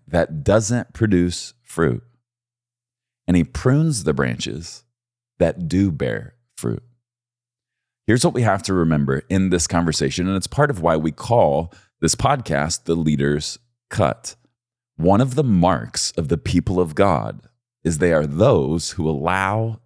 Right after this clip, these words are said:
the pruning of God. The people of God always embrace the pruning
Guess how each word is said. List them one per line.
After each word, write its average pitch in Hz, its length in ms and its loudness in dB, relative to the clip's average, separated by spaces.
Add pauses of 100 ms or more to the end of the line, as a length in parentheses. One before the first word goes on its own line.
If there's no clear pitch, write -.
the 82 100 -4
pruning 71 720 -2 (640)
of 69 120 -6
God. 60 380 -2 (1000)
The 82 100 2
people 135 480 2
of 82 140 0
God 71 500 0 (800)
always 113 720 2
embrace 98 840 -2 (680)
the - 60 -4
pruning 67 640 0